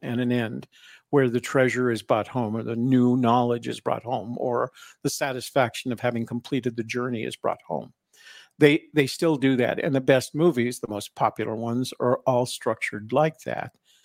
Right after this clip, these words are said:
These archetypes, mentors being one of them,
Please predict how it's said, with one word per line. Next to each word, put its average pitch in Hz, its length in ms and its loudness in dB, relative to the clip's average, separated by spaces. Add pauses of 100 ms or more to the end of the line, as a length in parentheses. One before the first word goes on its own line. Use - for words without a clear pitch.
(520)
These 143 340 4
archetypes, 175 840 4 (100)
mentors 131 580 2
being 127 440 2
one 147 240 4
of 113 240 -2
them, 131 420 -4